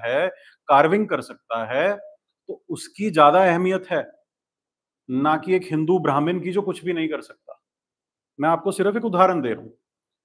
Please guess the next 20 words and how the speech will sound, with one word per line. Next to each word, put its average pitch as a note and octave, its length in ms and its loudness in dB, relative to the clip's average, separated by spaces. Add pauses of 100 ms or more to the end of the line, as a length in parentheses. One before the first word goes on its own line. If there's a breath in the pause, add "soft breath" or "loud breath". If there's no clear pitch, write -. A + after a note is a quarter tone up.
(200)
ऐसा D3+ 300 0
कौन F3+ 280 -2
सोचता C#3 420 -8
है? A#2+ 100 -8
ऐसा C3+ 340 -2
यूरोपीय C#3+ 680 0 (420)
लोग, D#3+ 440 -4
conservative G3 640 0
जो F3+ 140 -2
नहीं D#3+ 220 0
है, F3+ 100 -8
जो F3 100 -8
liberal D3+ 400 -2
लोग C#3 280 -2
हैं, D#3+ 220 -12 (400 soft breath)
liberal D#3 400 0
ideology A#2 560 -4
वो B3+ 460 -2
सोचती - 460 -20
है, - 60 -20